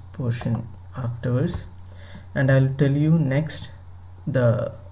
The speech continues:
rules and how to play this game. Okay, so I have illustrated here.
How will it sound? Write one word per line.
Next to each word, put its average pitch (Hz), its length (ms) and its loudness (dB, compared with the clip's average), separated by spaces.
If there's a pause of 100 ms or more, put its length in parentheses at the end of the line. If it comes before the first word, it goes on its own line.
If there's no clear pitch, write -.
(220)
rules 139 500 0
and 117 220 2
how 139 320 2 (100)
to 175 80 2
play 139 300 -2
this 131 440 -4 (440)
game. - 260 -4 (680)
Okay, - 200 -4 (420)
so 143 160 0
I 139 60 2
have 143 360 2 (600)
illustrated 151 760 4
here. 117 420 2